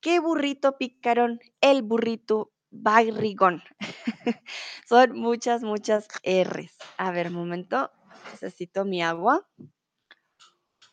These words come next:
Repito.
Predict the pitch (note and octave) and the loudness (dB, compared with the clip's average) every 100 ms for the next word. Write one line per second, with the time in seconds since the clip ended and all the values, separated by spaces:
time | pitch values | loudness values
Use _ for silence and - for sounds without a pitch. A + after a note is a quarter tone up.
0 | _ _ _ _ _ _ _ _ - - | _ _ _ _ _ _ _ _ -20 -20
1 | _ _ _ _ - - - - - - | _ _ _ _ -20 -20 -20 -16 -2 2
2 | G3+ G#3 - - | 2 2 -6 -10